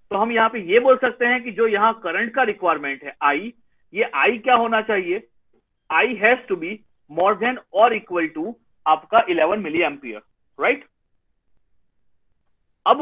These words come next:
question ये है यहाँ पे कि अगर यहाँ पे, अगर ये तो क्या है? Minimum, यानी कि ये हम क्या ले सकते हैं? ये हम क्या ले सकते हैं कि ये हमारा ये minimum current चाहिए, Right? I minimum ये होना चाहिए आपका equal to eleven मिली एम्पियर।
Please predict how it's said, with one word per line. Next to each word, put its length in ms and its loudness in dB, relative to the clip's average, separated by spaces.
question 380 -6
ये 120 0
है 120 0
यहाँ 280 0
पे 120 -6
कि 80 -8
अगर 280 0
यहाँ 260 4
पे, 140 -8
अगर 380 -4
ये 180 -4
तो 140 -6
क्या 160 0
है? 140 0
Minimum, 540 -4
यानी 160 -8
कि 120 -14
ये 160 0
हम 280 0
क्या 120 0
ले 120 2
सकते 280 -8
हैं? 240 -6
ये 160 0
हम 200 2
क्या 140 0
ले 120 0
सकते 280 -6
हैं 100 -2
कि 60 -14
ये 100 -4
हमारा 260 -2
ये 140 -4
minimum 500 -4
current 380 -4
चाहिए, 320 -10
Right? 680 -4
I 160 2
minimum 460 -4
ये 280 2
होना 260 0
चाहिए 280 -4
आपका 400 -4
equal 420 -2
to 160 -8
eleven 320 -2
मिली 200 -8
एम्पियर। 360 -10